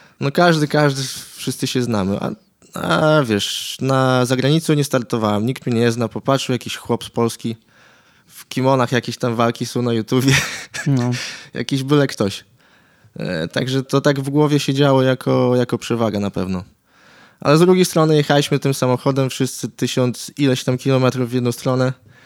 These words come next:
Speaker 1: śpiąc po, e, po jakichś tam parkingach, wszyscy zmęczeni. <laughs>
Speaker 2: Po jakichś melinach.
Speaker 1: <laughs> Tak.
Speaker 2: Winogrona jedliśmy z krzaków,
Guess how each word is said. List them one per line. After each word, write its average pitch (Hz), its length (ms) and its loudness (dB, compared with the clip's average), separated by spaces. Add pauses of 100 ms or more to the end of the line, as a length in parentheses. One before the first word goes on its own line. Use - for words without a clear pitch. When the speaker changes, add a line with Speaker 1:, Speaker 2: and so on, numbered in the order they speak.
(640)
Speaker 1:
śpiąc 127 320 -2
po, 127 120 -4
e, 120 40 -2 (720)
po 120 100 0
jakichś 117 380 -2
tam 120 160 0
parkingach, 120 600 -2
wszyscy - 340 -4
zmęczeni. 123 760 0
<laughs> - 100 2
Speaker 2:
Po 175 100 6
jakichś 139 220 4
melinach. 156 540 8
Speaker 1:
<laughs> - 360 -4
Tak. 135 200 2
Speaker 2:
Winogrona 156 520 6
jedliśmy 147 400 4
z 135 60 -6
krzaków, 139 480 0